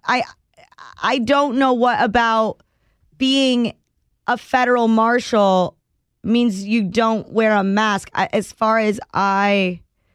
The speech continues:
as far as I understood it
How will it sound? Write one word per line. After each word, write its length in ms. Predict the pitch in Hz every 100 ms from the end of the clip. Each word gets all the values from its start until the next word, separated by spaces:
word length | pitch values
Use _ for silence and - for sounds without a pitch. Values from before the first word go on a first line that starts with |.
| _ _ _ _ _ _ -
as 160 | 202 -
far 200 | 233 240
as 120 | 214 -
I 300 | 214 240 226
understood 580 | 196 180 - 185 175
it 320 | 175 175 165